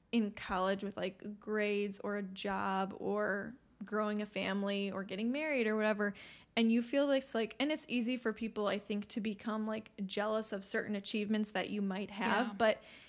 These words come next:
Speaker 1: if it's, like, overly pronounced and you're, like, getting a weird, like, sense of, like, okay,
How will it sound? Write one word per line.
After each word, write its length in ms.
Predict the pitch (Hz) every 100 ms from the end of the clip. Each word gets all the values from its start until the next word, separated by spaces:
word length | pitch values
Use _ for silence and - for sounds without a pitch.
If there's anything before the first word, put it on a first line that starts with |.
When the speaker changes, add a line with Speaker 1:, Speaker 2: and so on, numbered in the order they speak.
| - -
Speaker 1:
if 160 | 233 277
it's, 180 | 277
like, 200 | 349 349 - -
overly 480 | 220 214 240 247 220
pronounced 680 | - 214 190 180 220 220 -
and 140 | 214
you're, 140 | 208 220
like, 220 | 220 202
getting 280 | 202 208 208
a 80 | 190
weird, 400 | 196 196 202 202
like, 220 | 190 180
sense 340 | - 202 196 196
of, 100 | 208
like, 300 | 185 - -
okay, 460 | 202 - - 110